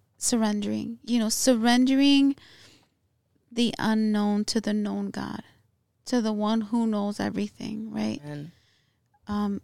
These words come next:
Speaker 1: surrendering, trusting. I hear trust.
Speaker 2: Yes.
Speaker 1: Trusting God with our lives, trusting his plan,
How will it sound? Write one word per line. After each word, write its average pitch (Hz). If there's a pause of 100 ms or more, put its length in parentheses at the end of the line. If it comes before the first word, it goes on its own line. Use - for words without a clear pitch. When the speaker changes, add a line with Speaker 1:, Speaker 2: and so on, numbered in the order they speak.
(100)
Speaker 1:
surrendering, 233 (1400)
trusting. 208 (120)
I 233
hear 226
trust. -
Speaker 2:
Yes. 160 (260)
Speaker 1:
Trusting 254
God 226 (960)
with 226
our 214
lives, 208 (400)
trusting 247
his -
plan, 220